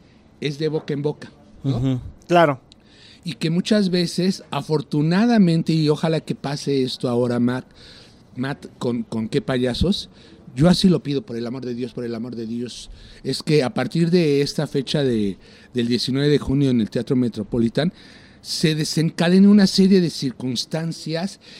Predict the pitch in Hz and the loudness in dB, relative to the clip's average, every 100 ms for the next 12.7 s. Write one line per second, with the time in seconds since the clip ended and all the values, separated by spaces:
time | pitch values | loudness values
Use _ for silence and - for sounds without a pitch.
0 | - - 123 170 180 - 139 151 160 - | -14 -10 -8 -6 -6 -6 -8 -6 -8 -8
1 | 151 135 123 120 123 139 151 - 165 156 | -8 -6 -6 -6 -6 -4 -6 -8 -12 -12
2 | - 123 113 110 98 - - _ _ 135 | -12 -10 -8 -10 -12 -20 -20 _ _ -10
3 | 131 123 - 127 117 131 143 139 - 120 | -6 -6 -8 -8 -8 -8 -8 -10 -10 -10
4 | 131 - - 123 127 135 170 165 151 117 | -10 -10 -10 -8 -6 -4 -2 -2 -6 -8
5 | 143 - 139 131 131 143 - 107 110 113 | -10 -8 -8 -8 -8 -10 -12 -12 -8 -4
6 | 135 - 127 113 98 - - - - 120 | -6 -6 -8 -8 -14 -20 -20 -20 -12 -6
7 | 117 98 113 107 104 107 101 113 - 139 | -4 -4 -8 -8 -6 -6 -6 -6 -4 -4
8 | 147 143 139 - 110 107 - 110 139 202 | -2 -4 -6 -6 -8 -8 -8 -4 -2 -2
9 | - - 98 - - - _ 120 117 143 | -6 -12 -20 -20 -20 -20 _ -6 -4 -4
10 | - 151 165 - - 160 202 202 170 139 | -4 -4 -6 -8 -6 -4 -2 -2 -2 -4
11 | 117 - 117 110 - 135 139 131 - - | -6 -8 -6 -6 -4 -2 -2 -6 -14 -20
12 | - - - 151 180 - | -20 -10 -6 -2 -2 -4